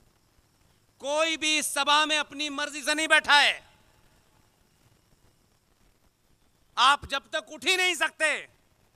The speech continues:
जब तक कोई दूसरी शक्ति चाहेगी नहीं। उसका प्रमाण दे रहा हूं मैं। अहिल्याबाई होलकर,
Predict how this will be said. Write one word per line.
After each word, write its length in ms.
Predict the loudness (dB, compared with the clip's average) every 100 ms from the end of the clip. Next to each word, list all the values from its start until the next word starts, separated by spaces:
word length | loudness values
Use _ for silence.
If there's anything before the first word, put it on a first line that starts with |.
| _ _ _ _ _
जब 140 | -16 -14 -12
तक 120 | -16 -14
कोई 200 | -16 -16
दूसरी 360 | -18 -20 -18
शक्ति 320 | -16 -18 -18 -14
चाहेगी 380 | -10 -10 -12
नहीं। 200 | -20 -20 -20 _ _ _ _ _ _ _ _ _ _ _ _ _
उसका 280 | -14 -8 -6
प्रमाण 380 | -6 -6 -6 -6
दे 140 | -10
रहा 80 | -16
हूं 80 | -18
मैं। 180 | -20 _ _ _ _ _ _ _ _ _ _ _ _ _ _ _ _ _ -4
अहिल्याबाई 680 | -2 -2 0 0 0 0 0
होलकर, 720 | 0 0 2 4 2 -2